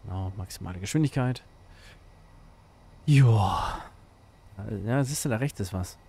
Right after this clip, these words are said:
<clears throat> Assault Corvette. Ah, dann wäre die jetzt praktisch aufgetaucht. Ja, es kann sein, dass das von der irgendwie eine Drohne war. Ich hab's jetzt nicht mehr im Kopf, was, was da eben stand. <clears throat> Ähm, ist auch nicht so wild. Wichtig ist eigentlich nur, dass wir von dem Ding wegkommen.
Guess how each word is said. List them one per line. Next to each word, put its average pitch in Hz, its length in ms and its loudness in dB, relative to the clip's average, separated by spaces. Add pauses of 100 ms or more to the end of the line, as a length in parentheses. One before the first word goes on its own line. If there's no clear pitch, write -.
(160)
<clears throat> 123 340 2
Assault 113 380 -4
Corvette. 85 480 -10 (1300)
Ah, 98 260 -2
dann 113 140 0
wäre 110 180 2
die 120 120 -4
jetzt 127 160 -2
praktisch 101 280 -6
aufgetaucht. 110 600 -6 (180)
Ja, 107 80 -6
es - 140 -8
kann 123 160 -8
sein, 113 180 -4
dass 113 140 -8
das - 100 -12
von 107 220 -10
der 110 180 -6
irgendwie 104 280 -8
eine 107 120 -8
Drohne 113 240 -6
war. 104 60 -4 (260)
Ich 135 140 0
hab's 135 100 2
jetzt 143 120 4
nicht 139 120 4
mehr 131 120 2
im 113 100 -2
Kopf, 127 200 -2
was, 107 160 -6
was 104 120 -6
da 107 80 -4
eben 98 200 -6
stand. 107 300 -8 (340)
<clears throat> 196 60 -6 (640)
Ähm, 95 360 -8 (880)
ist 104 100 0
auch 95 60 2
nicht 85 100 -2
so 92 100 -8
wild. 90 200 -4 (840)
Wichtig 107 200 2
ist 98 100 2
eigentlich 101 160 2
nur, 110 100 2
dass 104 140 0
wir 98 40 -6
von 104 140 -2
dem 101 140 0
Ding 95 120 -2
wegkommen. 107 380 -4